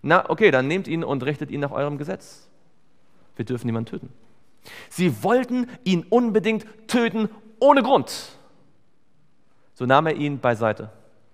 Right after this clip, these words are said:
und fragte, "Hey, was ist das Problem? Bist du der König der Juden?"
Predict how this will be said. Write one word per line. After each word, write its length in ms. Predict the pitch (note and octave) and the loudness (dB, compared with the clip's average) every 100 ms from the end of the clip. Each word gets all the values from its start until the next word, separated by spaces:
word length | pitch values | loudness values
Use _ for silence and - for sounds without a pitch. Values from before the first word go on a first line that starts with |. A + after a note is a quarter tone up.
| _ | _
und 80 | - | -12
fragte, 180 | D#3+ D#3+ | -10 -6
"Hey, 180 | E3+ - - - - | -6 -6 -14 -20 -10
was 120 | E3 | -8
ist 120 | - | -8
das 100 | B2 | -12
Problem? 340 | - A#2 - - - - - - - - - | -10 -10 -10 -14 -18 -20 -20 -20 -20 -12 -4
Bist 300 | D3 - - | -4 -4 -6
du 120 | F#3 | -2
der 160 | D3+ | -2
König 380 | C#3 - D#3 D#3 | -2 -4 -6 -4
der 100 | C#3+ | -6
Juden?" 360 | C#3 D3 D#3 | -6 -6 -10